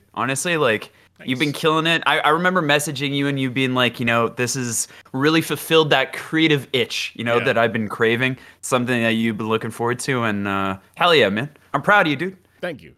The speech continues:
Speaker 1: Cheers.
Speaker 2: Thank, cheers. I don't, I got my
Speaker 1: Cheers.
Speaker 2: water.
Speaker 1: You got
Speaker 2: Che-, cheers. Cheers.
Speaker 1: You got it?
Speaker 2: Cheers. Cheers.
Speaker 1: There we go.
Speaker 2: There we
Speaker 1: Cheers.
Speaker 2: go. Uh, but yeah, Cheese Whiz is, uh, is, is, it, well, yeah,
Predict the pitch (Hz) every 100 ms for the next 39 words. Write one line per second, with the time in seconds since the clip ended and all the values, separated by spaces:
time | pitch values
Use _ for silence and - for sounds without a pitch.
0 | _ - 175 - - _ _ - 220 -
1 | - 123 131 139 - 123 127 131 123 156
2 | - - - 123 - - _ _ 101 _
3 | - 120 - 120 113 120 160 - 127 95
4 | - - - 95 101 92 90 - _ 104
5 | 92 101 95 - _ _ _ _ _ 110
6 | 107 98 92 - _ _ _ _ _ 160
7 | 190 165 - 240 269 185 226 175 151 135
8 | 135 156 135 127 127 - 135 123 107 123
9 | 127 107 87 - _ _ _ _ 90 _
10 | _ - 98 85 _ 135